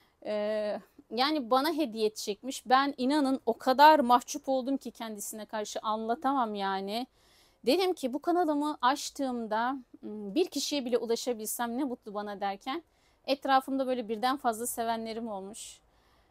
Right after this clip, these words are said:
Ee, çok mutlu oldum. Ee, yani ne diyeceğimi şaşırdım. O kadar, u-, yani nasıl diyeyim, uzun yılların emeğini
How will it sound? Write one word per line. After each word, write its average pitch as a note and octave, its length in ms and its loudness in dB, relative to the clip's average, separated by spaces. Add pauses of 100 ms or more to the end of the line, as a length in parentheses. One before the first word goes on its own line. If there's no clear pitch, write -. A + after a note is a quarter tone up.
(100)
Ee, G#3+ 280 -2
çok - 280 0
mutlu C4+ 300 0
oldum. A#3 580 2 (100)
Ee, A3 40 -4
yani B3+ 400 2
ne C#4+ 120 4
diyeceğimi C4+ 340 0
şaşırdım. B3 760 -2
O C#4 120 6
kadar, B3+ 420 8 (560)
u-, A3 220 -4
yani B3 260 2
nasıl C#4 160 -4
diyeyim, - 180 -6
uzun A3+ 200 -2
yılların B3 480 2
emeğini B3 600 -4